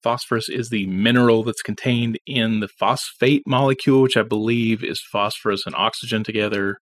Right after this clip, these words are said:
So the phosphate is the electrically charged particle that is active in the body. So I believe the correct term is phosphate when we're talking about how it operates within the body. But if I say phosphorus, I'm sorry.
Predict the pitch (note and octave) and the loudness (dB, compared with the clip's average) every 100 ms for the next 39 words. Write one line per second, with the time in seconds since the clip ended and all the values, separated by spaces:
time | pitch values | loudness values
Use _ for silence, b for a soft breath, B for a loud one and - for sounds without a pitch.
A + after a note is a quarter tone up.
0 | _ _ _ - - G#2 - A#2+ - - | _ _ _ -10 -6 -4 0 -2 0 2
1 | A#2+ A2+ G#2 A2 A2+ G#2 G#2+ - G2+ F#2+ | 2 2 -2 0 2 2 0 -2 -4 -2
2 | - A2+ G#2 - A2 G#2 G#2 G2 G2 G2 | 2 2 2 0 -2 0 0 0 0 0
3 | F#2+ - F#2+ G2 G2 F#2 F2+ F#2+ - _ | -2 -2 -6 -6 -6 -6 -6 -10 -14 _
4 | _ _ _ - A#2 A2+ B2 B2 A#2 - | _ _ _ -2 0 2 2 2 0 2
5 | A2 - - A#2 G#2+ G2 - G2 - - | 2 0 -4 0 2 0 -2 -6 -8 -2
6 | F#2 F#2 - A2+ F#2+ E2+ F#2 F2+ - G2 | -2 -2 -4 2 2 0 -4 -6 -6 -6
7 | F#2+ F2+ F2+ F2+ - _ _ _ _ - | -4 -4 -2 -4 -8 _ _ _ _ -2
8 | G2+ G2 F2+ - F#2 - G2 F#2 F2+ G2 | 2 2 0 -2 -4 -2 -6 -6 -4 -4
9 | F2+ F2 - G2 G2 - G#2+ G#2 G#2 F#2 | -4 -4 -6 -6 -6 -2 -2 0 0 -2
10 | - - E2 E2 - - G2 - D#2+ - | -2 -4 -2 -4 -6 -10 -10 -8 -8 -10